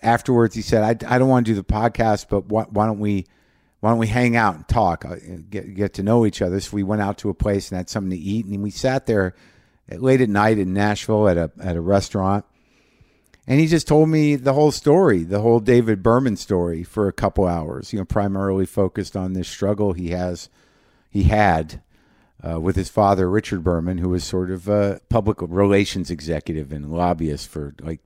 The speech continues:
the worst of things, you know, alcohol, firearms, tobacco. And I,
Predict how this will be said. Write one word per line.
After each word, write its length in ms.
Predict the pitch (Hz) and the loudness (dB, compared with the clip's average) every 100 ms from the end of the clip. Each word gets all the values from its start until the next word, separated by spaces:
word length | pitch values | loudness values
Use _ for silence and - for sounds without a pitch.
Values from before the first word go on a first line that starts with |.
| - | -10
the 100 | 92 | -6
worst 360 | 82 92 85 - | -2 -2 -2 -6
of 120 | 73 | -10
things, 440 | 82 67 58 - | -8 -10 -12 -18
you 60 | 65 | -18
know, 160 | 69 - | -18 -6
alcohol, 540 | 90 87 87 80 78 | -2 -2 -2 -2 -4
firearms, 640 | - 80 78 73 76 76 | -6 -6 -6 -6 -8 -10
tobacco. 560 | - 73 76 78 - 76 | -12 -10 -10 -10 -12 -8
And 180 | 98 98 | -6 -4
I, 240 | 123 98 | -2 -4